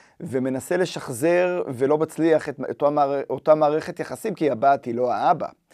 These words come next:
ואני רואה את כל מערכת הכוח בתוך הקבוצה עצמה. עכשיו, אה, קצת למדתי קצת על פוטבול לפ-, לפני הפרק, כדי להבין מה,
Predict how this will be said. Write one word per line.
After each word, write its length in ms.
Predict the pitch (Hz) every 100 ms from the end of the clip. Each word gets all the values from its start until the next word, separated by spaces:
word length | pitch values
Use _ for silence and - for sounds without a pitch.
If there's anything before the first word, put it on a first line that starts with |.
| _ - _ _ -
ואני 400 | 104 131 135 131
רואה 340 | 143 202 -
את 80 | -
כל 340 | - 214 247
מערכת 460 | 226 208 208 220 -
הכוח 460 | - 208 214 202 -
בתוך 460 | 147 - 202 196
הקבוצה 460 | 202 - 160 175 175
עצמה. 380 | 165 - 202 147 - _ _ _
עכשיו, 260 | - 135 127 _ -
אה, 180 | 123 120 -
קצת 240 | - - 175 _ -
למדתי 580 | 135 131 143 190 196 143
קצת 260 | - 151
על 60 | 131
פוטבול 420 | - 165 151 139
לפ-, 340 | 135 120 110 -
לפני 320 | 127 - 143
הפרק, 320 | 131 208 247
כדי 160 | 151 123
להבין 280 | 113 120
מה, 80 | 160